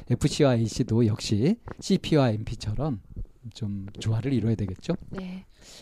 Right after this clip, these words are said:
Speaker 2: 이런 비판 어버이, 양육 어버이, 그리고 자유 어린이, 길든 어린이를 중간에서 잘 그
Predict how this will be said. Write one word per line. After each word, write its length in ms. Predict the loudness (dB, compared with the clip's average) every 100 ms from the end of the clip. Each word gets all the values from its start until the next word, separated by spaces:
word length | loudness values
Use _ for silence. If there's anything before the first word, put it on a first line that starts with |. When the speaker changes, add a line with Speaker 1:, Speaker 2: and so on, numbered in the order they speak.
| -8
Speaker 2:
이런 420 | 0 4 6 4 4
비판 400 | 2 4 6 6
어버이, 440 | 6 8 8 6
양육 300 | 6 4 4
어버이, 580 | 4 4 4 4 2 2
그리고 560 | 0 2 4 6 6 4
자유 400 | 0 2 4 6
어린이, 460 | 4 2 2 2 2
길든 380 | 2 2 2 2
어린이를 680 | 2 0 0 2 2 2 -2 -14 -20 -20 -20 -20 _
중간에서 600 | -4 0 2 4 2 2
잘 600 | -2 -2 0 2 4 4 2
그 540 | 0 0 2 2 -2